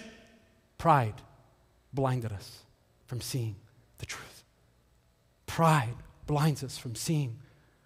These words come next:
what needs to be healed in our own hearts. Pride does so many things,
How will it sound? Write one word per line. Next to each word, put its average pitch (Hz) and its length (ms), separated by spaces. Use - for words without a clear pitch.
what 156 120
needs 165 300
to - 80
be 143 100
healed 156 400
in 143 140
our 139 120
own 143 200
hearts. - 560
Pride 175 580
does 165 140
so 208 340
many 185 180
things, 156 560